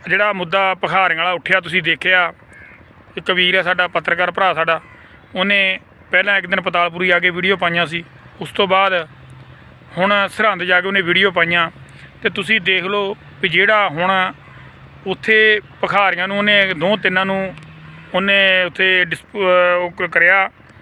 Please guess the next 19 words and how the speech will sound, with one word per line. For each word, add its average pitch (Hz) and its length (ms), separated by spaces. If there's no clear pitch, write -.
ਕਿੰਨੀ 226 360
ਮਾਇਆ 208 420
ਜਿਹੜੀ 214 420
ਉਸ 196 220
ਭਿਖਾਰੀ 180 440
ਦੇ 180 120
ਕੋਲੋਂ 180 260
ਨਿਕਲੀ 190 300
ਆ। 190 60
ਤੁਸੀਂ 185 340
ਆਪ 180 260
ਅੰਦਾਜ਼ਾ 175 360
ਲਾ 165 180
ਲਿਓ 180 140
ਵੀ 196 120
ਪੰਜਾਹ 190 500
ਹਜ਼ਾਰ 175 340
ਰੁਪਇਆ 180 340
ਦੋ 185 320